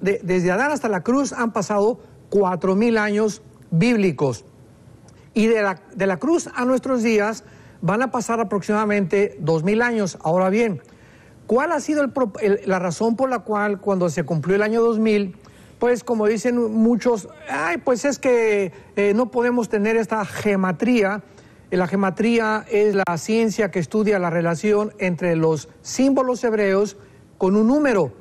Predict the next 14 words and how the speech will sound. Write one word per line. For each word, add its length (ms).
O 100
sea, 260
cada 220
letra 420
hebrea, 420
cada 280
palabra 360
hebrea 320
tiene 380
números. 680
Esto 260
se 60
llama 180
gematría, 680